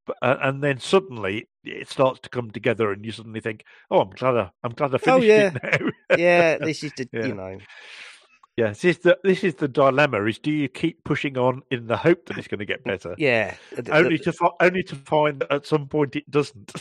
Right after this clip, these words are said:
Speaker 1: <laughs>
Speaker 2: Yeah, <laughs> it's like, God, I've, but, you know, it, and, and that's the end. Well, why did I, you know, that's eight hours of my life I'm never gonna get back.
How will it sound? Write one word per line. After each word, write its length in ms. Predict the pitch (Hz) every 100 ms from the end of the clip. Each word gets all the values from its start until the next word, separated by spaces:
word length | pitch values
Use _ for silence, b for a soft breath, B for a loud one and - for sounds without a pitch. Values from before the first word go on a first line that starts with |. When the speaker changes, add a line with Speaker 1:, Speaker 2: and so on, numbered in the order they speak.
| _
Speaker 1:
<laughs> 40 | _ -
Speaker 2:
Yeah, 280 | 120 139 - -
<laughs> 100 | -
it's 180 | 170 147
like, 160 | 110 B 135 B B B B B B _ -
God, 300 | 165 160 151 135
I've, 160 | 147 -
but, 200 | 151 139
you 80 | 143
know, 260 | 113 113 -
it, 120 | 175 -
and, 140 | 175 160
and 120 | 180
that's 140 | 196
the 220 | 214 220 180
end. 280 | 202 262 _ _
Well, 200 | 214 151
why 200 | 147 226
did 220 | 180 147
I, 180 | 185 131
you 120 | 160 117
know, 140 | 135
that's 160 | 156 160
eight 200 | 139 131
hours 300 | 127 123 113
of 80 | 113
my 120 | 113
life 360 | 110 117 113
I'm 160 | 110 110
never 180 | 117 110
gonna 200 | 104 104
get 200 | 120 -
back. 460 | - 151 170 -